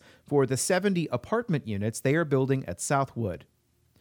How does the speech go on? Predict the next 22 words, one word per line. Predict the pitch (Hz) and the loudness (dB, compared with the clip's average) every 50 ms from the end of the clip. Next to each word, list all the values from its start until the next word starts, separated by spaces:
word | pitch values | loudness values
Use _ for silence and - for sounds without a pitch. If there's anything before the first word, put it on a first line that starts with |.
| _ - - - - - _ _ - | _ -20 -20 -20 -20 -20 _ _ -2
Park | - 208 226 226 - | 0 0 0 2 0
said | - 214 180 180 170 151 | 2 2 4 4 2 4
there | 170 165 - - | 2 2 2 4
are | 143 143 - - | 2 0 2 4
other | - 175 180 180 - - | 4 4 6 4 2 2
options | 117 107 101 - - 110 101 104 - | 0 0 0 -2 -4 -4 -4 -4 -4
for | - 110 | -6 -8
projects | - - - 131 123 120 - 127 113 110 - - - | -8 -2 0 0 0 2 2 0 0 0 -2 -6 -2
that | - 139 131 - | -2 -2 -2 -2
seek | - - 277 - - | -2 -2 -4 -4 -4
to | - - | -6 -2
provide | 208 170 147 143 135 135 135 135 131 | -2 0 2 2 4 4 4 2 2
an | - 127 123 | 0 -2 -2
affordable | 123 - - 170 175 190 196 190 196 208 175 127 | -2 -2 0 2 2 2 2 4 4 2 4 4
rent | 127 120 117 - | 4 2 2 0
for | - 110 | -6 -6
households | - - 151 147 156 - - 147 113 90 69 - - - | -4 0 0 0 0 0 0 -2 -2 -2 -4 -8 -8 -4
who | 123 113 | -2 0
make | 117 113 110 107 - | 2 2 0 0 -2
between | 113 104 - - 110 107 104 | -6 -8 -4 -4 -4 -4 -4
sixty | 107 - - 233 233 - - 214 | -4 -4 -4 -4 -4 -2 -6 -6
percent | - - 127 113 - - 104 95 101 - | -4 -4 -6 -4 -4 -4 -4 -4 -6 -10